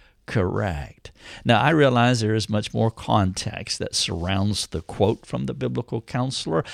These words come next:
and the reference that she is making from the integrationist. But based on what she said, the biblical counselor is correct. In theory, Christ should be your all in all.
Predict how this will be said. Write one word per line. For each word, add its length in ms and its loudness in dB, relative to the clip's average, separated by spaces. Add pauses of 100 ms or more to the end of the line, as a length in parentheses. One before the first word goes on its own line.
(160)
and 200 2
the 100 2
reference 600 0
that 160 -10
she 180 -4
is 160 -6
making 380 -6
from 320 -4
the 200 -4
integrationist. 1300 -4 (720)
But 220 0
based 280 4
on 140 2
what 220 0
she 240 -4
said, 500 -4
the 80 -8
biblical 480 -2
counselor 560 -4
is 100 -6
correct. 600 -2
In 180 0
theory, 580 0
Christ 460 -6
should 240 -8
be 100 -2
your 300 -2
all 320 -2
in 160 0
all. 460 -2